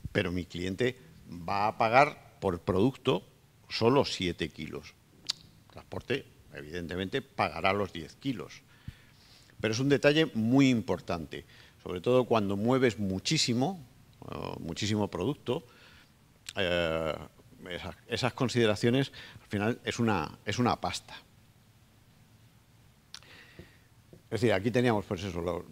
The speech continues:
boquerones, siete kilos de boquerones que contiene la caja, ma-,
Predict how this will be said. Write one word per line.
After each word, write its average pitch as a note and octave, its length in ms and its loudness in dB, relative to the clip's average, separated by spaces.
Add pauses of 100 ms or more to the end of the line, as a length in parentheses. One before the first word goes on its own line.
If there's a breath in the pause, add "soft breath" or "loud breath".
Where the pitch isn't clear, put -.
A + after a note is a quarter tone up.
(280)
boquerones, G2+ 600 0 (100)
siete B2 380 8
kilos A#2 260 10
de A#2+ 80 12
boquerones C3+ 480 10
que - 160 -8
contiene A#2+ 460 4
la C3 140 10
caja, E3 220 4
ma-, C#3+ 180 4